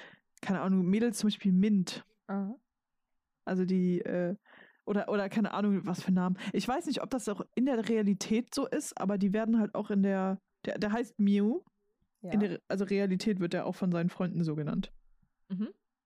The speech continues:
Speaker 1: Also, find, ich find's, ich find's irgendwie cute,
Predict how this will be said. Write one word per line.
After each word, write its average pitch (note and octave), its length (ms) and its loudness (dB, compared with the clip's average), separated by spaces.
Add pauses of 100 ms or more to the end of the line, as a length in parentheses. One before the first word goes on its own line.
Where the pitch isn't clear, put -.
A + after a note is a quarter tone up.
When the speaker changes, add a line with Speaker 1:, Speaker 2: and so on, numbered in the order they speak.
(140)
Speaker 1:
Also, G3+ 240 -4 (1200)
find, B3+ 320 -4
ich - 160 -2
find's, E4+ 220 -2
ich - 140 -2
find's E4+ 180 -2
irgendwie G#3+ 260 2
cute, A#3 540 2